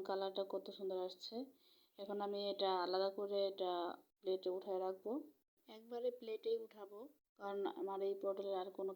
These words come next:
কাজ নাই। একবারে প্লেটে উঠায় রাখবো, রেখে এখন আমি মরিচ আর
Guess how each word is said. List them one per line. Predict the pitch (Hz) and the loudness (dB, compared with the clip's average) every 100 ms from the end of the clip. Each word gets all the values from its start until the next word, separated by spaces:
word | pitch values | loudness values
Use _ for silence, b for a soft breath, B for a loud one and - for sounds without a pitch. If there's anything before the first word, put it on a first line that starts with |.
| 190 | -2
কাজ | 185 180 196 185 | -2 -2 -2 0
নাই। | 214 285 B B B B _ - - 208 | -2 -6 B B B B _ -14 -4 -2
একবারে | 208 196 190 | 2 0 2
প্লেটে | 190 190 190 190 | -2 0 0 0
উঠায় | 190 196 190 | -2 -2 -2
রাখবো, | 185 226 311 - 202 | 0 0 -2 -4 -14
রেখে | 196 190 185 | -6 -2 -2
এখন | 180 190 180 | -2 -2 2
আমি | 180 240 - - | 2 0 -6 -4
মরিচ | 196 185 185 - | 0 0 -2 -4
আর | 175 | -4